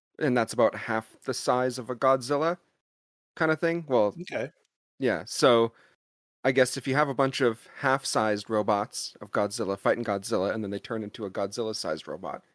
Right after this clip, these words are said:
Speaker 1: there you go.
Speaker 2: There you go. That makes, that lines up.
Speaker 1: Also, they're all smaller than those Pacific Rim robots, apparently. They were a lot bigger than I thought they were.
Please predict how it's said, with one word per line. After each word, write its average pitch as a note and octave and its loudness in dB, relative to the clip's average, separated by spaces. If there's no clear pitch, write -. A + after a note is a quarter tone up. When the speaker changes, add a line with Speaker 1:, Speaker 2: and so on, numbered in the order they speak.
Speaker 1:
there G2+ 0
you G2 -6
go. D3 -4
Speaker 2:
There F#2+ -14
you G2+ -14
go. D#3 -14
That G#2+ -10
makes, A2 -12
that A2+ -12
lines C3+ -8
up. E3+ -8
Speaker 1:
Also, A3 4
they're F#3 6
all F3+ 6
smaller E3+ 2
than D#3+ 0
those D#3 -2
Pacific E3 -6
Rim F#3+ -2
robots, F2 -4
apparently. F2 -6
They A#2 -6
were A#2+ -2
a A#2 -4
lot B2+ -2
bigger C3 -4
than C3+ -6
I C#3 -8
thought D3+ -12
they G#2 -10
were. F#2+ -14